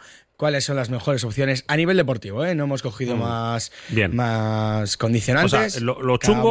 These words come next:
Speaker 2: o
Speaker 1: bombo,
Speaker 2: lo más normal?
Speaker 1: lo chungo o lo más fácil. Y luego hemos ido haciendo un poco de repaso. Y, hombre, pues es verdad que hay, mm, hay sitios, o sea, por ejemplo, el bombo uno, es que no hay opción buena, <laughs> por ejemplo.
Speaker 2: Ya.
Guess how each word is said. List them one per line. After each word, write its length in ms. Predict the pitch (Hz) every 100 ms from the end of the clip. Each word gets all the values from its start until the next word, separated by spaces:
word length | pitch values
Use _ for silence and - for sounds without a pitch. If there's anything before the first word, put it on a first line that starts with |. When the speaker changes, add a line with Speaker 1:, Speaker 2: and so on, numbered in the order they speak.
| 220
Speaker 2:
o 40 |
Speaker 1:
bombo, 100 | 156
Speaker 2:
lo 160 | 139 135
más 180 | 143
normal? 320 | 127 107 92 143
Speaker 1:
lo 80 |
chungo 300 | 151 214 185
o 40 | 147
lo 100 | 139
más 200 | 139 117
fácil. 320 | 107 107 101 113
Y 60 |
luego 200 | 113 120
hemos 240 | 127 123 -
ido 60 |
haciendo 220 | 117 120 117
un 80 |
poco 120 | 117 123
de 60 |
repaso. 500 | 120 120 151 - 185 - - - - - _ _
Y, 120 | 131
hombre, 280 | 156 131 73 - _
pues 460 | 107 104 107 101 120
es 100 | 110
verdad 300 | 113 127 117
que 240 | - 113
hay, 640 | 113 117 117 113 110 107
mm, 320 | 107 110 104 - - - 110 110 - - -
hay 160 | 123
sitios, 400 | - 127 127 120
o 180 | 113 117
sea, 160 | 110 107
por 120 | 107
ejemplo, 200 | 131 127
el 60 |
bombo 260 | 123 135 127
uno, 380 | 131 135 131 - _ _
es 120 | 110
que 80 | -
no 60 | 135
hay 80 | 107
opción 260 | - 101
buena, 280 | 113 110 -
<laughs> 20 |
por 120 | - 139
ejemplo. 360 | 151 135 98 95 - -
Speaker 2:
Ya. 160 | 107 85